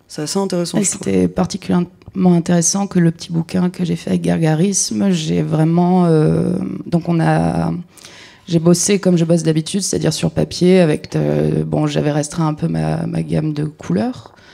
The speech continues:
Speaker 2: Mais ensuite, on a scanné, ensuite, on a essayé de voir ensemble comment on allait séparer les couches pour imprimer couleur par cou-, par couleur. Donc, c'était pas un, c'était pas, euh, une histoire qui était vraiment, euh, enfin, j'ai, j'avais pas pensé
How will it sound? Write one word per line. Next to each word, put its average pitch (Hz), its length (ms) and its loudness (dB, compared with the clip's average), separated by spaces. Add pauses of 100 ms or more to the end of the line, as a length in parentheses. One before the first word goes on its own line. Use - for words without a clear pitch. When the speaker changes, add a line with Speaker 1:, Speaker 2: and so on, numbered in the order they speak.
(280)
Speaker 2:
Mais 160 80 0
ensuite, 170 320 0
on 190 100 0
a 180 80 2
scanné, 180 420 2
ensuite, 196 440 0
on 180 160 2
a 151 280 4
essayé 156 300 2
de 175 80 4
voir 165 180 4
ensemble 196 360 2
comment 180 260 2
on 180 80 4
allait 160 160 2
séparer 165 400 0
les 156 120 2
couches 190 400 -2
pour 170 420 0
imprimer 170 360 0
couleur 170 300 -2
par 165 160 -6
cou-, - 80 -20 (100)
par - 180 -4
couleur. 156 460 0
Donc, 170 160 -2
c'était 180 240 0
pas 208 220 2
un, 175 200 2 (840)
c'était - 300 -2
pas, 202 380 4
euh, 165 480 8
une 170 180 2
histoire 202 340 2
qui - 80 -2
était 165 160 2
vraiment, 180 640 4
euh, 165 240 8
enfin, 170 300 0
j'ai, 165 180 2
j'avais 165 200 4
pas 202 140 0
pensé 208 760 0